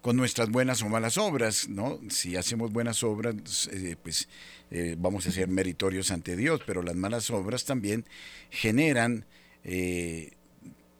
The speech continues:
comportamientos que no solo se quedan en la persona, sino que además pasan a, a quienes son parte, ¿no?, de la generación misma.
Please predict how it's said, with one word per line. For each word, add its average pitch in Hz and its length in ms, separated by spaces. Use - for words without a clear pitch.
comportamientos 160 880
que 143 100
no 151 80
solo 185 260
se 147 140
quedan 160 300
en 143 80
la 165 140
persona, 160 420
sino 143 260
que 131 120
además 131 480
pasan 156 480
a, 113 440
a 151 100
quienes 131 300
son 160 340
parte, 147 640
¿no?, 113 200
de 120 120
la 107 100
generación 104 580
misma. 131 440